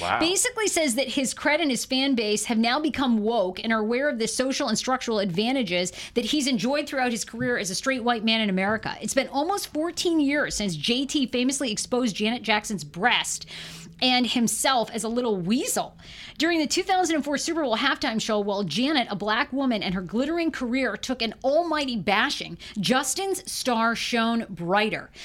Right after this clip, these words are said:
Speaker 2: People magazine even dubbed him the Teflon Man because none of the fallout from, quote, Nipplegate actually stuck to him. Gotta love privilege. That's the article. This goes on.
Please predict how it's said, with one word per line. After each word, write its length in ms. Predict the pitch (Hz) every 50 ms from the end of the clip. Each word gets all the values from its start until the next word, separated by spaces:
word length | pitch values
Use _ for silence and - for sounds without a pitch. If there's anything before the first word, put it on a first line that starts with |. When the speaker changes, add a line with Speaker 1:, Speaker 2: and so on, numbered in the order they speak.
| - -
Speaker 2:
People 260 | - 320 339 339 359
magazine 460 | 294 262 262 254 277 277 226 247 220 -
even 300 | - 285 320 320 370 330
dubbed 300 | 220 240 233 240 226 -
him 200 | - 254 240 226
the 100 | 214 196
Teflon 760 | 190 - - - - 294 285 - - 247 247 240 240 240 214 190
Man 400 | 185 190 202 202 185 156 - - - _ - - -
because 280 | - 247 214 254 185 208
none 280 | 233 226 240 294 330
of 80 | 359 359
the 60 | 330
fallout 400 | - - 277 262 247 226 202 190
from, 140 | - 214 202
quote, 260 | - - 254 226 196
Nipplegate 640 | 202 196 202 226 247 247 233 208 180 196 190 185 -
actually 440 | - 214 208 214 214 - - 208 190
stuck 340 | 175 - - - 185 180 -
to 100 | - 196
him. 220 | 170 165 156 156 - -
Gotta 240 | 226 226 233 247
love 340 | 240 233 226 208 175 - -
privilege. 480 | - - 202 185 160 180 156 139 - 170 147 139 - - -
That's 220 | 240 240 247 -
the 100 | 247 220
article. 300 | 220 220 226 196 208 175
This 160 | 180 190 -
goes 180 | - 233 226 202
on. 300 | 220 214 196 165 156